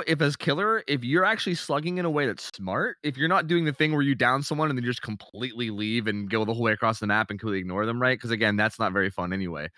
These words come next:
But if you're doing the thing where maybe you down someone and then you see another injured survivor nearby and you're like, "I can get that down before this guy gets picked up," right? And you wanna, like, go get that other down real quick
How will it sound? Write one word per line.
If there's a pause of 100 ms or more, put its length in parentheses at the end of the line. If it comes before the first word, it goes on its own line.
(240)
But
if
you're
doing
the
thing
where
maybe
you
down
someone
and
then
you
see
another
injured
survivor
nearby
and
you're
like, (420)
"I
can
get
that
down
before
this
guy
gets
picked
up,"
right? (260)
And
you
wanna,
like,
go
get
that
other
down
real
quick